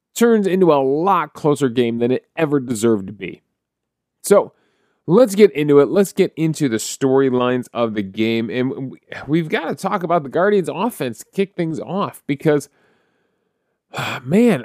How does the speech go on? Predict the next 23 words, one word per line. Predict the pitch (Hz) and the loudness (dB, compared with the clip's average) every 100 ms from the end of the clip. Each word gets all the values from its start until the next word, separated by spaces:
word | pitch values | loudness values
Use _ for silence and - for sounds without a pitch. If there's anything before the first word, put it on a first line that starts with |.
| 117 | -4
I | 151 | -2
mean, | 165 165 151 | 2 2 2
a | 135 | 2
really, | 147 147 151 180 262 220 165 147 | 2 0 -8 0 2 2 2 2
really | 123 117 165 220 214 156 | 2 -2 -4 2 2 2
bizarre | 127 131 123 165 165 160 | 0 -2 -2 0 2 0
way | 135 156 151 | 2 2 2
of | 120 104 | 2 0
going | 127 143 143 | 0 0 0
about | 117 131 113 | 0 0 -2
scoring | - - 135 127 113 | -8 -4 -2 -2 -4
six | - 120 - | -6 -8 -4
runs. | 107 104 85 - - - | -2 -2 -6 -16 -18 -10
I | 127 | -4
mean, | 139 | -2
there | 180 | 0
were | 175 | -2
some | 135 | -4
strange | 127 - - 156 190 175 143 - | -8 -10 -10 -4 -2 -2 -4 -8
plays | - 139 120 104 - | -2 2 2 0 -6
in | 123 113 110 | -6 -4 -2
this | 104 - | -4 -4
one. | 98 98 85 - | -8 -8 -8 -16